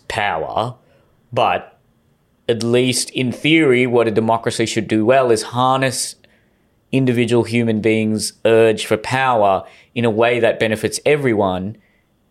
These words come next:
in that for them to gain power, they have to actually appeal to the masses.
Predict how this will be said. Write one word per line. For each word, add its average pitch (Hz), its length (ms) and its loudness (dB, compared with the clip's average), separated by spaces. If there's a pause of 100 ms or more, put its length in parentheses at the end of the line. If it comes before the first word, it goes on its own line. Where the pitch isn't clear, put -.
(120)
in 120 200 -2
that 107 420 -2 (280)
for - 160 -4
them 123 200 0
to 113 100 -4
gain 131 320 -4
power, 104 340 0
they 104 140 0
have 107 220 -6
to 107 120 -2
actually 107 540 -2
appeal 127 380 0
to 123 140 0
the 113 80 0
masses. 104 580 -4